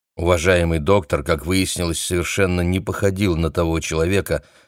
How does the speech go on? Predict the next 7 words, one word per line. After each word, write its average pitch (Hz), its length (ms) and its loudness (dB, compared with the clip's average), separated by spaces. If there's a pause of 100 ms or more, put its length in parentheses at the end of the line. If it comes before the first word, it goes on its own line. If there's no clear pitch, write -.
(200)
которого 87 480 4
вообразил 90 600 4
себе 82 300 -2
Чопра 87 440 0
после 90 340 -4
телефонного 87 640 0
разговора. 82 600 0